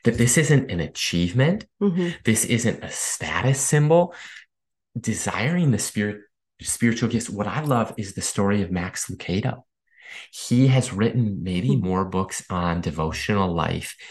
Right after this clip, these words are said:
Speaker 1: and Christianity than, he's the best-selling
Speaker 2: Yeah.
Speaker 1: Christian author in the
Speaker 2: Mm-hmm.
Speaker 1: devotional category of all time.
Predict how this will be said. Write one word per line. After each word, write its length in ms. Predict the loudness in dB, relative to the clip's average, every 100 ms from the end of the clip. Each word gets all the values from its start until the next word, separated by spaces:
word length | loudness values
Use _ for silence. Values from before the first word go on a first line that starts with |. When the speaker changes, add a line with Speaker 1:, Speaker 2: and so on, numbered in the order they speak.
| -20 -10
Speaker 1:
and 100 | -8 -2
Christianity 760 | -2 -2 0 0 2 0 -4
than, 380 | -2 -2 -2 -8 -20 -20 _ _
he's 360 | -4 2 2 4
the 80 | 4
best-selling 1160 | 4 4 0 -4 -8 _ -4 0 2 2 0
Speaker 2:
Yeah. 60 | 0
Speaker 1:
Christian 440 | -2 -2 0 0
author 460 | 2 0 2 -2 0
in 140 | -2
the 80 | -2
Speaker 2:
Mm-hmm. 100 | -2
Speaker 1:
devotional 520 | 0 0 0 -2 -2
category 640 | -6 -10 -8 -6 -6 -6 -14 _ _ _ _ _ -4
of 100 | -2
all 100 | -2
time. 320 | -2 -8 -8